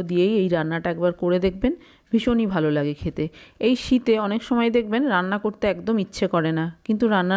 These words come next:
না করলে তো খাওয়া হবে না। এই রকম চটপট একটা রান্না করে নিতে পারেন, একটা রান্না করলেই বাড়ির সকলের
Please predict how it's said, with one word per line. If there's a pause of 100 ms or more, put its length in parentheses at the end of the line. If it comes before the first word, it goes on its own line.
না
করলে
তো (120)
খাওয়া
হবে
না। (720)
এই
রকম (300)
চটপট
একটা
রান্না
করে
নিতে
পারেন, (160)
একটা
রান্না
করলেই
বাড়ির
সকলের